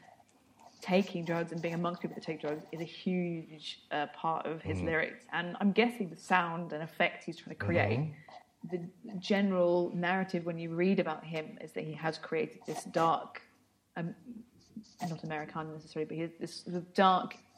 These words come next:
Speaker 1: semi-dystopian world of hip hop, which is p-, possibly kind of
Speaker 2: Mm-hmm.
Speaker 1: innovative or at least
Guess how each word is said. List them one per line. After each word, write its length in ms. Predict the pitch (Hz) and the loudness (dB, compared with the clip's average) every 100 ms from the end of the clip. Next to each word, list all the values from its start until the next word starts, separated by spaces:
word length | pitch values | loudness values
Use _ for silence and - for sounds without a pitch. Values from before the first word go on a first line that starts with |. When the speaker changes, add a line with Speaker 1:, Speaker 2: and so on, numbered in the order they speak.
| - - | -20 -20
Speaker 1:
semi-dystopian 1200 | - 185 175 170 165 - 175 165 165 160 156 151 156 _ - - - - - - 165 | -2 0 0 -2 -4 2 2 2 -4 -6 -6 -10 -14 _ -20 -20 -20 -16 -14 -10 0
world 480 | 175 170 165 165 156 - | 6 6 6 2 -2 -6
of 140 | 156 | -8
hip 240 | - 175 - | -6 -8 -4
hop, 320 | 123 - - | -2 -2 -2
which 300 | - - - - | -6 -6 -10 -12
is 360 | 165 - - _ - | -14 -16 -20 _ -14
p-, 680 | - - _ - - - - - | -14 -16 _ -14 -14 -14 -14 -8
possibly 320 | 160 156 160 | -8 -6 -8
kind 180 | - 156 | -6 -8
of 60 | |
Speaker 2:
Mm-hmm. 120 | - 180 | -2 0
Speaker 1:
innovative 680 | 175 175 175 175 180 175 - | 2 2 4 4 4 0 -4
or 360 | 156 151 151 151 - - | 0 0 0 -8 -18 -12
at 100 | - | -8
least 220 | 147 - | -8 -10